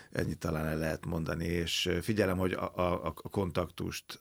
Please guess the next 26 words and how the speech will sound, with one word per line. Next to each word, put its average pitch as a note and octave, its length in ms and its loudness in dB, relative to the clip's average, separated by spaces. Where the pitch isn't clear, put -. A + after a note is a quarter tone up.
az F2 140 -2
idősebb F#2+ 480 2
generáció, F2 680 -2
a - 80 -8
fiatalabb E2+ 500 0
generáció, E2 380 0
a - 40 -2
fiatalabb G#2+ 280 2
generáció E2+ 240 0
nyilván E2 360 0
kevesebbet - 640 -4
jár D2+ 200 -2
be, E2+ 60 -2
de F#2 100 2
hogy G2 200 -2
hány, C3+ 340 2
hányféle A#2+ 440 2
hangszeren G#2 520 2
kell F#2+ 140 0
játszani F2+ 400 0
ma F#2 140 0
már E2 200 0
egy E2+ 140 -2
banknak? D#2+ 400 -4
Tehát F2 200 -4
ezért, G2 320 0